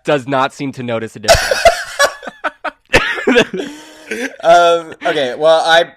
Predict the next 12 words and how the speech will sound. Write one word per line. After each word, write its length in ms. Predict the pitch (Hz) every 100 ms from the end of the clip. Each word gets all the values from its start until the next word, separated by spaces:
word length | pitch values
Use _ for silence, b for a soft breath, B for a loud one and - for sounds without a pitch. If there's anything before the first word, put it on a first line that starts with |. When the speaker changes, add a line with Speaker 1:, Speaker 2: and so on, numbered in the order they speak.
| _
Speaker 2:
pocket 420 | 147 180 185 190
the 180 | 160 160
screwdriver 760 | 143 139 139 139 135 135 131 135
in 120 | 135 117
case 300 | - 139 139
I 80 |
need 160 | 123 120
it 180 | 123 -
further. 520 | 139 120 120 117 117 _ _ _ _ _
Um, 400 | 113 117 117 117 -
and 400 | 127 120 120 113 -
I 680 | 117 113 110 110 113 110